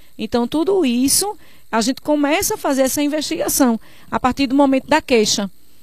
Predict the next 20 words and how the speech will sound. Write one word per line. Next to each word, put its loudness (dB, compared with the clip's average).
Então, 2
houve 6
a 4
queixa? 6
Então, -2
peraí, 0
qual 2
é 2
o -4
problema? -4
Vamos -2
agora 0
fazer -4
um -6
mapeamento. -8
E -8
aí -6
a -8
gente -10
vai -2